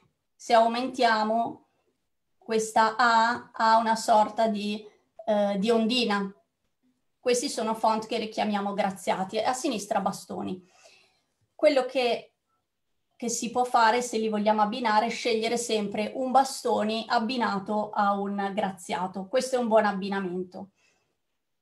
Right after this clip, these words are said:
Ma se non siamo esperti, possiamo si-, eh, andare direttamente sui bastoni,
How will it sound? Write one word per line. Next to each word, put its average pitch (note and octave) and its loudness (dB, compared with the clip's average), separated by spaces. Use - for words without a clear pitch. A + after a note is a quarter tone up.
Ma C4+ 2
se A#3+ -2
non A#3+ 0
siamo B3+ 0
esperti, A3+ 0
possiamo A3+ 0
si-, A3+ -10
eh, A3+ -8
andare G3+ 0
direttamente A#3+ 0
sui A3+ -4
bastoni, F#3+ -4